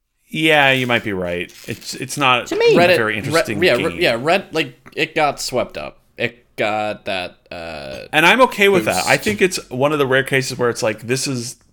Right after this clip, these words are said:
Speaker 1: probably deserves it, just because the personality is so good. Like, the fact that, that there's that button just to, f-, you know,
Speaker 3: There's a hawk
Speaker 1: have
Speaker 3: button.
Speaker 1: the, the wings come out, and it's just like,
Speaker 2: <laughs> Yeah.
Speaker 1: why?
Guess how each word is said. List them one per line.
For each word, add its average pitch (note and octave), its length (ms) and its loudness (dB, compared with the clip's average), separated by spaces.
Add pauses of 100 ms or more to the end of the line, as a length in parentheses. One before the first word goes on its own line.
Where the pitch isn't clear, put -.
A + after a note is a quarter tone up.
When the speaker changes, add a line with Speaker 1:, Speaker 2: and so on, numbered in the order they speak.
Speaker 1:
probably A2 380 -2
deserves F2 460 -8
it, C2 120 -14 (100)
just C3 200 -4
because C3+ 300 -2
the B2+ 80 -4
personality A2+ 720 0 (180)
is G2+ 140 -6
so F#2+ 240 -4
good. F#2+ 240 -8
Like, F2 220 -12 (720)
the D#3 80 -8
fact E3+ 220 2
that, F3+ 120 -4
that D3 200 0
there's C3+ 200 2
that B2 280 -2
button A#2 600 -4
just - 240 -6
to, - 140 -8 (380)
f-, - 340 -18 (100)
you B2 100 -6
know, G#2+ 160 -4 (340)
Speaker 3:
There's B2 120 -8
a G#2+ 40 -6
hawk D3+ 200 -2
Speaker 1:
have B2 200 -2
Speaker 3:
button. B2+ 300 -8
Speaker 1:
the, - 60 -18 (100)
the - 20 -2
wings C3+ 640 0 (400)
come A#2 220 -4
out, G2 320 0
and A3+ 100 8
it's F#4+ 200 2
just - 100 -6
like, - 180 2
Speaker 2:
<laughs> - 0 -
Yeah. D3+ 440 2
Speaker 1:
why? B2 600 2